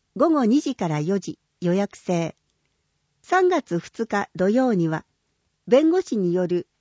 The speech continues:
高齢者、障害者のための無料法律相談会を行います。詳細は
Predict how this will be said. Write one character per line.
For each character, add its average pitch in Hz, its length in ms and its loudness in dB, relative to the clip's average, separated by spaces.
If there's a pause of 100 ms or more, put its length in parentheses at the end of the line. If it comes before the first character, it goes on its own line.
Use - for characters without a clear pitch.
高 320 220 0
齢 330 220 0
者、 180 360 -4
障 330 280 0
害 349 180 2
者 240 160 -2
の 185 140 0
た 190 100 -2
め 190 160 2
の 185 240 -2
無 208 140 4
料 330 240 2
法 330 240 0
律 311 300 -2
相 311 260 0
談 330 240 0
会 185 340 0
を 165 120 0
行 185 120 -2
い 180 240 0
ま 180 120 -4
す。 - 200 -20 (880)
詳 277 220 0
細 269 300 0
は 233 180 2